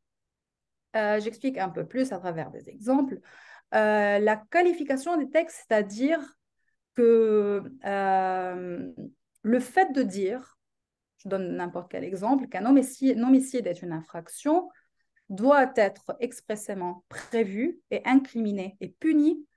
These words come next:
dans un article du Code pénal. C'est ce qu'on appelle le principe de l'égalité. Deuxièmement, l'élément matériel, cet acte doit être commis matériellement par l'auteur ou par son auteur.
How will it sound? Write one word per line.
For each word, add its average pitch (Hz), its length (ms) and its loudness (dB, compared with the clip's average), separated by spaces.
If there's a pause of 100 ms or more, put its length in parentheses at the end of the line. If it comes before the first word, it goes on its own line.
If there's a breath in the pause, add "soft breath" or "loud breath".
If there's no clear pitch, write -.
(220)
dans 285 220 4
un 254 100 4
article 302 420 -2
du 269 160 0
Code 311 280 -4
pénal. 185 340 -4 (920)
C'est 294 120 0
ce 285 60 -2
qu'on 277 80 2
appelle 240 240 4
le 269 60 2
principe 254 260 -6
de 202 60 -4
l'égalité. - 500 -10 (560 soft breath)
Deuxièmement, 320 500 8
l'élément 262 320 6
matériel, 208 720 2
cet 262 260 -2
acte 277 300 0
doit 233 340 2 (100)
être 233 380 -8 (100)
commis 262 560 2
matériellement 220 1000 -2 (160)
par 277 240 4
l'auteur 190 640 0 (840)
ou - 80 -16
par 180 160 -4
son - 160 -14
auteur. - 480 -2